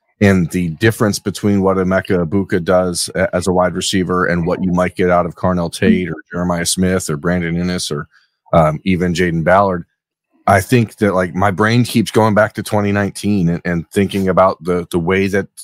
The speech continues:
different receivers like K J Hill were used in that, in that year. And I, and I think that that's the role Emeka Egbuka will star in for Ohio State, is you add a quarterback that,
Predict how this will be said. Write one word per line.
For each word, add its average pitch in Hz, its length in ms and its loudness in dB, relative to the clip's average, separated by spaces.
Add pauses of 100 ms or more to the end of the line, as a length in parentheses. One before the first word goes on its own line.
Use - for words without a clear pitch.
(140)
different 104 300 0
receivers 95 420 0
like 92 140 -2
K 98 160 0
J 90 160 -2
Hill 92 180 2
were 87 140 -4
used 87 340 -4
in 85 100 0
that, 87 200 0 (160)
in 85 100 2
that 90 220 2
year. 82 320 -4 (500)
And 87 140 2
I, 82 180 0
and 90 140 0
I 95 100 2
think 98 320 -2
that 90 160 -2 (260)
that's 92 400 2
the 98 120 2
role 92 340 2
Emeka 92 320 0
Egbuka 87 400 0
will 85 140 -2
star 95 420 4
in 87 140 -4
for 90 120 -4
Ohio 85 280 2
State, 104 240 0
is 82 160 -2
you 90 180 -4
add 92 260 4
a 92 60 -4
quarterback 98 640 0
that, 95 160 -2